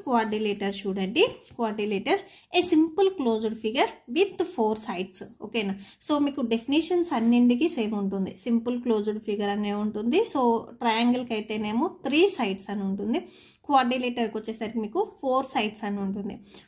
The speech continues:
Four sides, it's called, is called quadrilateral. ఓకేనా? So quadri means four. ఓకే, so that is four sides. మీరు స్క్వేర్ని తీసుకోవచ్చు, రెక్టాంగిల్ని తీసుకోవచ్చు, otherwise ఏదైనా తీసుకోవచ్చు, but క్లోజ్డ్ ఫిగర్ అయి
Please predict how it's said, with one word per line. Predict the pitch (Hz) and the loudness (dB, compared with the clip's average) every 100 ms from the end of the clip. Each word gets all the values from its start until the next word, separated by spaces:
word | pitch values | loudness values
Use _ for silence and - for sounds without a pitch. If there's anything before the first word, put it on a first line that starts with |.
| _ | _
Four | 277 262 285 | -2 0 2
sides, | 359 - - - 277 | 2 2 -6 -2 -2
it's | 311 - - | -2 -4 -4
called, | 226 247 381 - - _ 294 | 0 2 2 -2 -16 _ 2
is | 403 - - 233 | 2 2 -2 -4
called | 208 220 339 - - | -4 0 -2 -4 -6
quadrilateral. | 208 196 185 190 190 - 190 180 - _ 214 | -4 -4 -6 -6 -10 -8 -6 -6 -10 _ -8
ఓకేనా? | 262 320 523 | 0 0 0
So | - 233 - | 0 -2 0
quadri | 220 214 214 226 220 | -2 0 0 0 2
means | 269 554 571 - - | 2 0 -2 -4 -8
four. | 202 175 - - _ 240 | -6 -6 -8 -16 _ -8
ఓకే, | 381 - - - - | -6 -6 -12 -20 -6
so | 226 | 0
that | 220 214 403 | 0 4 2
is | 539 - | 2 -2
four | 208 190 190 | -2 -2 -4
sides. | - 180 196 - _ _ 240 | -10 -12 -14 -16 _ _ 0
మీరు | 240 233 | 2 2
స్క్వేర్ని | - 240 233 240 233 | 2 4 6 4 4
తీసుకోవచ్చు, | 240 - 240 226 226 311 240 | -2 -2 -2 -2 0 0 0
రెక్టాంగిల్ని | 214 - 220 220 220 214 220 | -2 -4 -4 -2 -2 0 -2
తీసుకోవచ్చు, | 226 - 220 220 220 392 - | -2 -2 -2 -2 0 0 2
otherwise | 226 214 208 226 233 208 | 0 0 0 0 0 -2
ఏదైనా | 196 202 208 202 | -2 -2 -4 -4
తీసుకోవచ్చు, | 208 - 196 196 349 220 | -8 -8 -8 -4 -2 2
but | 254 240 - 233 | 0 -2 -8 0
క్లోజ్డ్ | 220 233 247 240 | 4 4 2 -2
ఫిగర్ | 247 233 226 | 0 2 2
అయి | 220 | 2